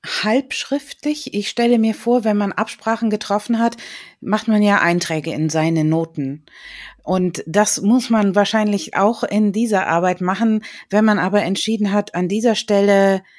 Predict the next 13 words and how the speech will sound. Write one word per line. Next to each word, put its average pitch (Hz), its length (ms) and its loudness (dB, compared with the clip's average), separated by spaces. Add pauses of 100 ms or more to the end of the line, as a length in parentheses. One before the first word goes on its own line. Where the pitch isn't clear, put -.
(240)
wollen 196 520 2
wir 196 240 2
tief 220 300 -6
in 202 100 -4
die 190 120 -2
Traurigkeit 160 840 -4
reingehen, 156 560 0
die 156 220 -4
zum 151 180 -6
Beispiel 151 300 -4
Brahms 160 420 -2
komponiert 151 560 -4
hat. 131 260 -10